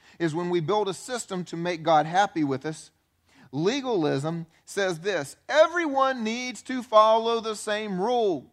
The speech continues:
and they need to do it perfectly." How dare you not follow that rule? How dare you not follow that rule? Everyone needs to follow the same rules, and they need to do it perfectly. That's what legalism says. And as soon as you have that, then here's judgment. It says,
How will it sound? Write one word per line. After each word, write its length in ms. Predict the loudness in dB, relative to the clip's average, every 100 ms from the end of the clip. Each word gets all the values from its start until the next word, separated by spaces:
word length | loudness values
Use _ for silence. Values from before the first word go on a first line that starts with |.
| _ _ _ _
and 220 | -6 -4 -4
they 100 | -6
need 160 | -6
to 60 | -4
do 120 | -4
it 100 | -4
perfectly." 380 | -8 -10 -14 _ _ _ _ _ _ _ _ _ _
How 120 | -2
dare 220 | 0 0
you 140 | 0 0
not 180 | -2 -2
follow 240 | -2 0
that 180 | 0 -2
rule? 320 | -2 -4 -6 _ _ _
How 120 | -4
dare 180 | -2 -2
you 120 | -2
not 200 | -4 -6
follow 240 | -6 -6
that 140 | -6 -8
rule? 220 | -8 -8 -12 -6
Everyone 840 | -2 4 4 2 0 0 0 0
needs 500 | -4 -6 -6 -8 -10 -12
to 180 | -14
follow 440 | 0 6 6 6 0
the 120 | -4
same 360 | -6 -6 -4 0
rules, 520 | 2 2 0 -2 -8 _ _
and 120 | -6
they 120 | -4 -4
need 480 | -4 -2 -4 -6
to 80 | -6
do 320 | -2 0 0
it 120 | -2 -2
perfectly. 600 | -2 -2 -8 -8 -6 -2
That's 240 | 0 0
what 120 | -6
legalism 460 | -8 -6 -4 -6 -8
says. 240 | -6 -4
And 140 | -4 -6
as 100 | -6
soon 160 | -8
as 120 | -10 -10
you 100 | -8
have 280 | -6 -2
that, 340 | 2 2 2 -8 -18 -10
then 160 | -6
here's 260 | -2 -2 -4
judgment. 520 | -4 -2 -2 -6 -8
It 140 | -10
says, 440 | -8 -4 -4 -4